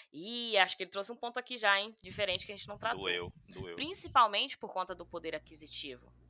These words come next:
Speaker 1: Aparentemente, é inconcebível um rapaz ter condições financeiras mais baixas que a da parceira. Isso já me deu alguns complexos, entre eles, cheguei a comprar um carro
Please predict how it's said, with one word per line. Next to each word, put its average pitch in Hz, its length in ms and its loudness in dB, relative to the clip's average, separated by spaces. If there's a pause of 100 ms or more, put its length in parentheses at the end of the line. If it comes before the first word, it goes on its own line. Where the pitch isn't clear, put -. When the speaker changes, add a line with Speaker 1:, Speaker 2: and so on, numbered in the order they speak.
(300)
Speaker 1:
Aparentemente, 185 1080 10
é 185 80 2
inconcebível 214 840 -6
um 208 60 -6
rapaz 190 520 6
ter 180 200 -10
condições 170 440 -8
financeiras 165 420 -10
mais 165 220 -2
baixas - 400 -2
que 208 100 -2
a 190 40 0
da 185 120 0
parceira. 156 640 -6 (680)
Isso 220 280 -6
já 214 300 10
me 269 140 -8
deu 196 460 0
alguns 190 400 2
complexos, 214 800 -2
entre 208 340 -4
eles, 160 300 -4
cheguei 180 280 2
a 180 80 8
comprar 240 400 10
um 359 120 -10
carro 233 640 10